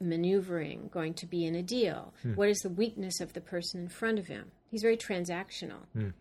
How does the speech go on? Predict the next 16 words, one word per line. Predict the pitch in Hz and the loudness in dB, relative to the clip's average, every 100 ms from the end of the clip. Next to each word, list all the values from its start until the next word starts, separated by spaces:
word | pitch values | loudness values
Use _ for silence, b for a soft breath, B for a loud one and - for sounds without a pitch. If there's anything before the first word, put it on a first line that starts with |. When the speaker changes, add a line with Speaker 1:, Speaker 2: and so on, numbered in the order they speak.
| _ b b b | _ b b b
Speaker 1:
So | - 220 | 4 6
this | 220 269 | 6 4
is | 262 - | 2 2
why | 208 | 2
you | 196 175 | 2 0
see | - 220 226 | 0 2 2
him | 202 170 - | 2 -2 0
acting | 170 180 185 165 | 0 -2 -4 -4
im-, | 151 151 - | -4 -6 -6
impulsively | 175 - 240 240 208 180 165 156 | -8 0 0 0 -2 0 0 0
and | 165 | -2
refusing | 165 165 202 185 180 | -4 -2 -2 -2 -4
to | 185 | -6
apologize, | 165 - 180 190 180 131 98 - | -10 -6 -4 -2 -4 -6 -8 -8
because | - - 180 | -8 -8 -6
he's | - 190 | -4 -6